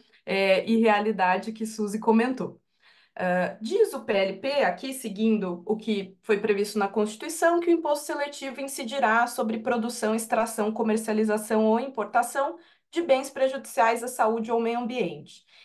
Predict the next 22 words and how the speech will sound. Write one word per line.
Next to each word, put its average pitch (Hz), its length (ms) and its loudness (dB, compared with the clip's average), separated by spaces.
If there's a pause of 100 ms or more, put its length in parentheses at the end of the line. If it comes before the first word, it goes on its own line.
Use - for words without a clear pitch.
(160)
Entraram 262 920 2
no 220 260 4
âmbito 220 400 0
de 208 160 -2
incidência 196 680 -2
do 185 120 -2
imposto 196 340 -4
seletivo 180 880 -6 (200)
veículos, 269 880 2
embarcações 247 800 0
e 269 60 -2
aeronaves, 233 840 -2
produtos 226 460 -2
fumígenos, 233 800 -4
bebidas 262 440 -2
alcoólicas, 220 720 0
bebidas 214 440 -2
açucaradas 220 920 -4 (360)
e 269 100 -6
bens 240 440 0
minerais 226 720 0
extraídos. 226 960 -6